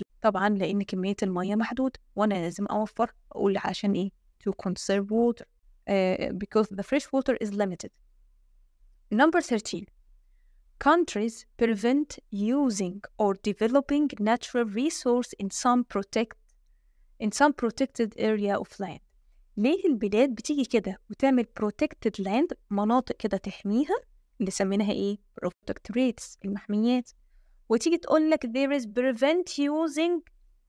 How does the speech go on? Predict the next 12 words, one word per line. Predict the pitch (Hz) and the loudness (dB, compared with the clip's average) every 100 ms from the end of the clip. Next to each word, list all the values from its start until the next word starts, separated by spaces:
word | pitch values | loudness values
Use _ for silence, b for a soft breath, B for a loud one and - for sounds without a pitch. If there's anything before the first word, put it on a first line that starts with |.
| - | -2
this | 220 311 - - 233 | 0 0 -2 -4 2
natural | 262 - 247 214 | 2 2 -2 -2
resource، | 214 - 196 | -4 -6 -6
محدش | 214 277 285 262 | -2 -2 -2 -2
يجي | 285 269 | -2 -2
يستخدم | 254 - 277 - 240 | -2 0 -2 0 -2
هنا | 220 302 392 - - | 2 2 2 0 -2
أي | 240 233 | -2 -2
حاجة | 233 220 | -2 -4
خالص. | - - - - _ _ - | -4 -12 -14 -20 _ _ 0
علشان | 311 466 392 330 | 0 2 0 0
إيه؟ | 220 220 | 0 -2